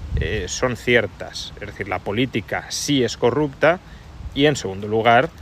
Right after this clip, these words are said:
sí hay mucha gente corrupta metida en política. Eh, por un lado, la política es poder cuasi absoluto y el poder cuasi absoluto genera corrupción, incluso de gente que sea honesta. Básicamente, que tú puedas escribir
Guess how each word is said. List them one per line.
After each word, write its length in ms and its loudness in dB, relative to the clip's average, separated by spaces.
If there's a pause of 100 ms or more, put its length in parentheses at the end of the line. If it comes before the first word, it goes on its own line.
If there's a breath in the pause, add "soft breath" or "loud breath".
(100)
sí 340 -2
hay 100 4
mucha 260 -2
gente 300 -2
corrupta 520 0
metida 340 -2
en 100 -2
política. 580 -6 (520 loud breath)
Eh, 120 -8
por 120 4
un 120 2
lado, 360 4
la 180 2
política 640 4
es 340 0 (240)
poder 480 4 (280)
cuasi 360 4
absoluto 640 0 (260)
y 80 -2
el 80 -4
poder 340 -2
cuasi 280 -4
absoluto 480 -2
genera 400 -4
corrupción, 680 -4
incluso 320 -4
de 100 2
gente 400 -2 (400 loud breath)
que 80 0
sea 240 4
honesta. 440 -2 (420 loud breath)
Básicamente, 520 0
que 120 -2
tú 160 -6
puedas 400 2
escribir 580 -2